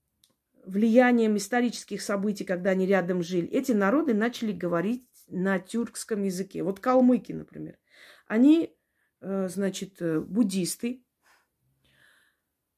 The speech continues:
У них поклонение точно так же предкам, душам предков,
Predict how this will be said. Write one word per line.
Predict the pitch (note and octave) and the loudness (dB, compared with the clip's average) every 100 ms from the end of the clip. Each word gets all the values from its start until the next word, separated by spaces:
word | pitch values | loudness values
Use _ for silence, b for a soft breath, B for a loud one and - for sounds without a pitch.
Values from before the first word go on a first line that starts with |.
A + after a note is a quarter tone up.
| _ _ | _ _
У | A#3 | 4
них | B3+ D4 B3+ - - _ _ _ _ _ _ _ - | 6 6 2 -10 -20 _ _ _ _ _ _ _ -10
поклонение | G#3 B3 B3+ B3+ A3+ G3+ F#3+ F3+ | -2 2 6 6 4 2 2 0
точно | F3 A#3 A#3+ G3 | -2 -4 -4 -4
так | F#3 D#3+ | -4 -8
же | F3 | -8
предкам, | F3 A3 A3+ G#3+ - A3 G3 | -6 -2 0 0 -2 -4 -2
душам | G3 A3 A#3+ G#3+ | -2 -2 -2 -4
предков, | G#3 G#3+ G#3 - G3+ | -2 -2 -2 -4 -8